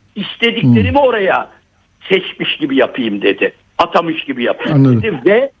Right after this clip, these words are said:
Speaker 1: dedi ki bu değişikliği yaptı. Hükümet, şeyde, iktidar, ay, muhalefet de çok haklı olarak diyor ki, "Hayır." diyor.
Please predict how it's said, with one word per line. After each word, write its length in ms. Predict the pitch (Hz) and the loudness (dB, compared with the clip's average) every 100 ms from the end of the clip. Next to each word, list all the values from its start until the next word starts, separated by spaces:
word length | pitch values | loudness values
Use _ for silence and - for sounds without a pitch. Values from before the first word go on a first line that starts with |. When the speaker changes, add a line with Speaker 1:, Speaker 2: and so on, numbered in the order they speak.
| _ _ _ | _ _ _
Speaker 1:
dedi 360 | 143 294 208 165 | -2 -2 -2 -6
ki 320 | - 185 240 - _ _ | 0 0 0 -10 _ _
bu 200 | 311 285 | -2 2
değişikliği 520 | 190 165 - - 175 | 0 0 -10 -10 0
yaptı. 460 | 156 131 - 117 98 117 _ - | 0 0 -2 -4 -4 -12 _ -6
Hükümet, 440 | 254 302 285 - | 0 0 0 0
şeyde, 380 | - 240 170 160 | 0 0 -2 -6
iktidar, 380 | 170 - 170 165 | -10 -12 -8 -2
ay, 100 | 170 151 | 2 0
muhalefet 800 | 151 147 147 170 196 208 220 - | 0 0 2 2 0 -2 -2 -2
de 140 | 117 - _ _ _ - | -12 -12 _ _ _ -2
çok 280 | - 262 | -2 0
haklı 320 | 156 - - 101 | -2 -2 -8 -6
olarak 340 | 87 82 - _ 113 | -6 -8 -14 _ 0
diyor 340 | 156 208 208 | 2 2 0
ki, 280 | 208 220 - _ _ _ _ _ | -2 -2 -6 _ _ _ _ _
"Hayır." 360 | - 277 226 131 | -2 -2 -2 -6
diyor. 100 | - | -14